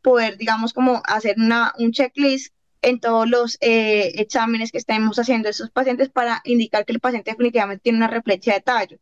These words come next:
Consi-, eh, la respuesta acá consistente es que por más que yo lo estimule con, eh,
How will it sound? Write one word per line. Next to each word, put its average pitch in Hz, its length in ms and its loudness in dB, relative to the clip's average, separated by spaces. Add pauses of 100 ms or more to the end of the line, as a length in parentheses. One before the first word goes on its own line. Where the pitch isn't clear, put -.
(480)
Consi-, 254 340 0
eh, 247 80 4
la 247 120 2
respuesta 247 460 -2
acá 277 220 -2
consistente 277 560 2
es 277 100 0
que 254 240 0 (140)
por 254 160 2
más 247 220 0
que 247 100 -4
yo 262 100 4
lo 262 100 -2
estimule 262 840 4
con, 226 320 2
eh, 208 640 0